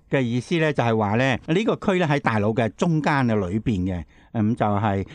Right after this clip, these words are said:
可以調節一啲嘅自主運動。咩叫自主運動呢？就係話好多嘢動作你係唔需要思考嘅，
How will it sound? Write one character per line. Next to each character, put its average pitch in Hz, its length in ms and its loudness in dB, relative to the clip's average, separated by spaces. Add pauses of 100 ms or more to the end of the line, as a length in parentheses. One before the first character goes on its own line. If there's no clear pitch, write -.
(120)
可 165 100 0
以 214 100 0
調 104 280 -2
節 - 140 -4
一 135 40 -2
啲 180 240 -2
嘅 143 120 0
自 113 320 0
主 120 260 -2
運 107 180 2
動。 104 180 2
咩 185 120 2
叫 175 80 0
自 113 200 -2
主 127 140 -2
運 127 240 0
動 101 200 2
呢？ 131 140 0
就 123 100 0
係 110 100 2
話 98 200 0
好 160 100 2
多 214 160 0
嘢 147 280 0
動 123 240 2
作 147 160 2
你 139 60 2
係 123 100 2
唔 98 60 0
需 175 180 2
要 127 100 2
思 151 240 -2
考 101 220 2
嘅， 104 140 0